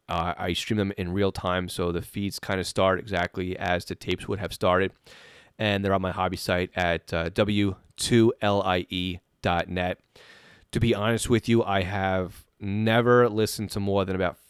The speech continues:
five minutes of this audio. So it's just not one of these things that, um, I'm doing because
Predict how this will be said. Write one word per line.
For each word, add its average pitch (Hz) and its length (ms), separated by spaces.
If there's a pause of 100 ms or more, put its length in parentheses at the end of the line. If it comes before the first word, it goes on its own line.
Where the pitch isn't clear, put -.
(100)
five 95 280
minutes 90 380
of 87 140
this 87 160
audio. 80 440 (180)
So 90 480
it's 95 240
just - 280
not 107 200
one 123 160
of 143 40
these 147 160
things 131 320
that, 104 380 (120)
um, 87 480
I'm 107 240
doing 104 240
because 101 460